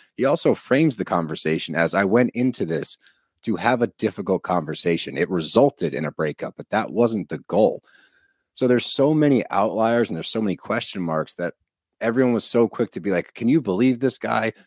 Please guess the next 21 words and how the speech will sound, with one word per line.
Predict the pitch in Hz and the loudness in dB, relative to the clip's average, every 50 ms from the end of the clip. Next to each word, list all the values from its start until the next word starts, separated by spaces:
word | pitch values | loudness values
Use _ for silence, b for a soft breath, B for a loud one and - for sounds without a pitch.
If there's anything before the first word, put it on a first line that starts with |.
| b | b
It | - 101 | -6 -4
was, | 98 87 | -2 -2
like, | 90 82 82 | -2 0 2
a | 80 | 0
week | 73 85 135 175 - - | 2 4 2 2 2 0
until | 123 - 117 110 95 | -4 -4 -2 -2 0
the | 90 85 | 0 0
wedding. | 98 127 127 123 123 113 - | 2 2 2 4 2 0 0
People | - 160 127 - 90 | -2 -4 -4 -4 -6
booked | 73 - 87 80 - - | -4 -4 -4 -6 -4 -2
rooms. | 123 151 151 131 107 90 | 0 2 2 2 2 0
They | 87 | -2
did | 71 80 82 80 | -4 -4 -6 -2
this. | - 139 120 - | 0 0 0 0
They | - 82 | -4 -8
paid | - - - 80 78 | -8 -8 -8 -6 -4
this. | 135 135 - | -4 -4 -4
They | - 85 | -6 -8
paid | - - 82 80 - | -8 -8 -10 -6 -2
that." | 135 151 110 - b b b b b | 0 0 0 -2 b b b b b
Yeah, | - 135 131 - - | 0 2 2 2 2